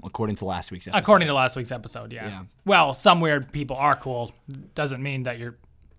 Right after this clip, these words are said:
Speaker 2: Anyway, we're not gonna classify people.
Speaker 1: Yeah, and we're stalling on the topic here. I don't know why. Before we get into it as well, I just do wanna say really quickly, we're not doing the intros anymore, but I'm,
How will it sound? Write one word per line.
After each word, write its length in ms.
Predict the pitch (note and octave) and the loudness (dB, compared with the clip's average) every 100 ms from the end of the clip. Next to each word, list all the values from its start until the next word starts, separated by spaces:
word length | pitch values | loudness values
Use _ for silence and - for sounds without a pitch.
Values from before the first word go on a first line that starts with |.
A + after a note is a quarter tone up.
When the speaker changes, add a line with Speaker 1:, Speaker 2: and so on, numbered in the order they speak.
| - - | -18 2
Speaker 2:
Anyway, 260 | G#3+ F#3 D3+ | 6 8 6
we're 140 | A3 | 8
not 160 | B3+ A3 | 6 8
gonna 160 | F#3+ | 6
classify 720 | F3 - - E3+ - D#3 D3+ | 6 -4 4 6 6 2 0
people. 480 | C3 D#3+ C3+ A#2 - - | 0 -6 -6 -12 -16 -10
Speaker 1:
Yeah, 280 | E3 E3 D3+ | 0 4 4
and 140 | D#3 | 4
we're 140 | F#3 G3 | 6 6
stalling 460 | - B2+ G#2+ G#2+ | 6 4 2 0
on 80 | G2 | -2
the 60 | F2+ | -4
topic 340 | G#2+ G2 G2 | 0 0 -2
here. 120 | - G2+ | -6 -4
I 60 | |
don't 160 | G#2 G#2 | -2 -2
know 100 | F#2+ | -4
why. 320 | F#2+ G2 G2 | 0 0 0
Before 320 | G#2+ C3 F#3+ | -2 4 8
we 100 | F#3 | 8
get 140 | C#3 C3+ | 8 2
into 260 | B2+ - | 2 0
it 80 | A#2+ | 0
as 140 | G#2+ A2 | 0 2
well, 120 | A2 | 2
I 120 | A#2 | 2
just 160 | B2+ - | -2 -2
do 120 | B2+ | 0
wanna 180 | A#2 G#2+ | 0 0
say 200 | - G#2 | -2 -2
really 200 | G2+ G2 | -2 -4
quickly, 300 | - F2+ G2+ | -6 -8 -4
we're 80 | A2 | 2
not 160 | C3 | 2
doing 140 | C3 A#2 | 2 -2
the 80 | G2+ | -2
intros 280 | F#2+ A2 | -4 -4
anymore, 380 | G#2 A2 A2 A2 | -2 -2 -2 -2
but 180 | G2 G2 | -4 -6
I'm, 160 | G2 | -6